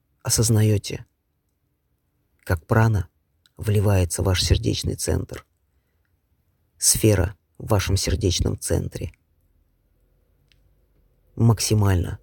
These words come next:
наполненная, солнечная и заполняет ваш кокон. Сознание сердечного центра или хрестосознания становится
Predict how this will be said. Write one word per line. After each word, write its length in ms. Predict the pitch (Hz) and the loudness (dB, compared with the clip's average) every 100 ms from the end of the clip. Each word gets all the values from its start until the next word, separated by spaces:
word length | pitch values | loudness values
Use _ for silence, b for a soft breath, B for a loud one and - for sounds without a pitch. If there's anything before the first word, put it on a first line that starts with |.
| _ | _
наполненная, 840 | 95 95 - 101 104 107 110 - - _ _ _ _ | -6 -6 -2 -2 0 -2 -6 -8 -12 _ _ _ _
солнечная 840 | - - 101 107 - - - - - _ _ _ _ _ | -2 2 2 2 -2 -6 -8 -12 -16 _ _ _ _ _
и 80 | 110 | -4
заполняет 680 | 101 101 98 101 104 92 - - _ _ _ _ | -2 2 2 2 2 0 -4 -16 _ _ _ _
ваш 220 | - 85 | -6 -6
кокон. 460 | - 101 - - 117 _ _ _ _ _ _ _ _ _ _ _ _ _ _ _ - | -2 -2 -2 -8 -12 _ _ _ _ _ _ _ _ _ _ _ _ _ _ _ -10
Сознание 760 | - 104 107 104 90 78 - _ _ _ _ _ _ _ _ _ | 0 2 4 2 2 -2 -6 _ _ _ _ _ _ _ _ _
сердечного 680 | - - 113 - 95 - 85 | -10 -2 2 2 2 0 -2
центра 400 | 82 95 85 - | 0 0 -2 -4
или 300 | - 110 98 | -6 -4 -2
хрестосознания 1040 | 90 - 101 - - - 82 92 90 87 - _ _ _ _ | -2 0 -2 -2 -6 -4 -2 0 0 -2 -8 _ _ _ _
становится 720 | - - 92 98 90 - - | -12 -4 0 2 0 -2 -6